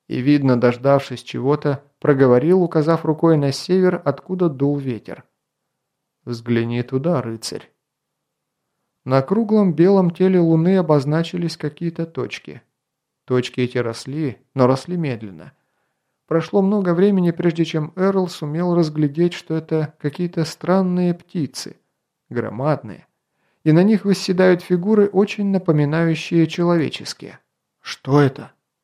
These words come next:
выдохнул горный рыцарь. «Константин движется с юга, как он мог?» «Это не его крылатые твари», произнёс Арат.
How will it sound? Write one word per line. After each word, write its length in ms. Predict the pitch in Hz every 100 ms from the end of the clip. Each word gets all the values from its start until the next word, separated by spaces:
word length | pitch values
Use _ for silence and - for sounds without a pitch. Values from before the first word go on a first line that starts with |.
| _
выдохнул 560 | 135 135 139 143 156
горный 360 | 135 123 123 127
рыцарь. 440 | 123 113 - - _ _ _ _ _ _ _
«Константин 600 | 165 - 156 151 175 165
движется 560 | 165 175 180 - 175
с 120 | 156
юга, 560 | - 143 202 160 107 -
как 280 | - 123 127
он 120 | 147
мог?» 380 | 139 156 160 - _ _ _ _ _ _ _ _ _ _ _
«Это 440 | - 175 - 170 165
не 220 | 165 170
его 240 | 180 147
крылатые 640 | 120 123 113 110 110 117
твари», 460 | 113 123 113 113 113 _ _ _ _
произнёс 540 | 135 131 127 117 -
Арат. 340 | 120 110 -